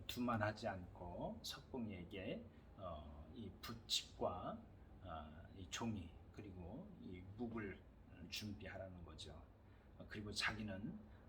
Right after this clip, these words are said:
어, 긴 가래떡과 도마와 칼을 가지고 왔습니다. 그리고, 어, 석봉이는 글을 쓰고, 어, 엄-, 어머니는, 어, 떡을, 어, 가래떡을, 어, 썰기로 했습니다.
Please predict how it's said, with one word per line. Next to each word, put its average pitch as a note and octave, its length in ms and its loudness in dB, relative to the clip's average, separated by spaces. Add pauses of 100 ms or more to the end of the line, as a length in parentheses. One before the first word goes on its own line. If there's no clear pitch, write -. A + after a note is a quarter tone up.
어, E2+ 500 -2
긴 F#2 480 0
가래떡과 G2 1120 0
도마와 F2+ 500 0
칼을 - 560 2 (100)
가지고 F#2 400 0
왔습니다. - 540 -2 (420)
그리고, F#2+ 480 0 (580)
어, E2 540 -4 (220)
석봉이는 A2+ 680 4
글을 A2+ 280 6
쓰고, G2 360 6 (460)
어, D2+ 340 -6
엄-, G2 260 2 (100)
어머니는, G2+ 800 2 (340)
어, D2+ 400 -4 (140)
떡을, A#2 360 8 (200)
어, E2+ 200 -2
가래떡을, E2+ 680 0 (260)
어, D#2 220 -6
썰기로 F#2 580 0
했습니다. E2 600 2